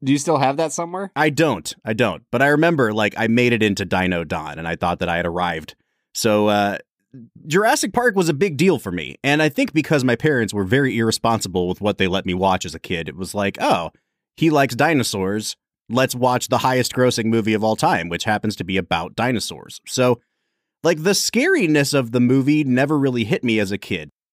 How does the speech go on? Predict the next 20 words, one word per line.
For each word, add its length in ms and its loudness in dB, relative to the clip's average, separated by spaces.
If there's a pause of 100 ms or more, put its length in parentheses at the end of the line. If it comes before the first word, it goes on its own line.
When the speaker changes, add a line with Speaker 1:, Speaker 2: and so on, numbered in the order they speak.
(300)
Speaker 2:
because 340 0
I 100 0
don't, 260 -2
I 100 2
think 140 -2
I 60 2
was 140 0
too 280 2
young 540 2 (320)
to 180 2
understand 580 4
how 220 0
scary 480 0
it 80 0
is 340 -6
in, 160 2
in 160 2
a 80 4
weird, 600 2
like, 340 0